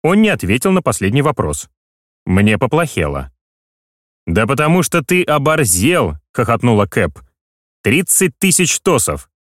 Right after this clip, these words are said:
У тебя ничего не треснет? По закону ты вообще был обязан оказать помощь бесплатно". Вудсон обычился и ничего не сказал.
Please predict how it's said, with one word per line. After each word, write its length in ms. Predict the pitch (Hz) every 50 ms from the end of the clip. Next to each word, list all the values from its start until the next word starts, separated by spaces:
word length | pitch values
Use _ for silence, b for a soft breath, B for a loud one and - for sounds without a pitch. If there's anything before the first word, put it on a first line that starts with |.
| _ _ _ _
У 80 | 120
тебя 240 | 123 - 151 175 180
ничего 360 | 175 180 - - 185 202 269
не 100 | 269 208
треснет? 520 | 113 - 165 208 220 - - 85 76 - _ _ _ _ _ _ _ _ _ _ _ _ -
По 80 | 110
закону 400 | 104 135 143 - 175 175 170 156
ты 80 | 117 165
вообще 340 | 156 165 156 - - 190 190
был 180 | 165 165 147
обязан 460 | 147 143 131 131 151 151 127 139 131 127
оказать 380 | 110 139 127 131 147 127 -
помощь 260 | - 147 139 131 117
бесплатно". 760 | 110 113 131 - - - 151 156 143 117 - - 78 67 - - _ _ _ _ _ _ _ _ _ _ _ _ _ _ _ _ _ 98
Вудсон 500 | 98 98 107 120 113 - - 110 104 104
обычился 720 | 101 92 92 110 117 113 - 160 143 - - 175 175 156 - _ _
и 140 | 175 95 107
ничего 360 | 127 147 - - 196 170 127 110
не 100 | 120 120
сказал. 560 | - - - 139 107 85 73 67 67 -